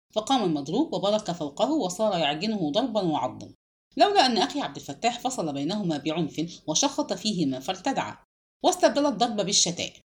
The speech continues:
لم أتمالك أعصابي، لكنني قلت كلمة واحدة: "هيا"، وأعطيتهم إشارة الخروج،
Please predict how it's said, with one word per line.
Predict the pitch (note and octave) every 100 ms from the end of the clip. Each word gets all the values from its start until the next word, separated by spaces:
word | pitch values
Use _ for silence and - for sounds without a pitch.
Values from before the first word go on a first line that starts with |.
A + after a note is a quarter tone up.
| _ _ E3+
لم | G3+ A#3 -
أتمالك | F3 D#3+ D#3+ D3+ C#3+
أعصابي، | C3 B2+ A#2 G#2+ - _ _ _ -
لكنني | A#3 B3+ B3+ B3 A#3
قلت | A3+ G#3+ F3+
كلمة | F3+ E3+ D3 C#3+ C3+
واحدة: | A#2+ C3 G#2+ - _ _ _ D3+
"هيا"، | D#3+ A#2+ - _ _ _ _ A3
وأعطيتهم | C4 C4 A3 G#3 C4+ C#4 F3+
إشارة | G#3+ G#3 F3+
الخروج، | D3+ - C3 A#2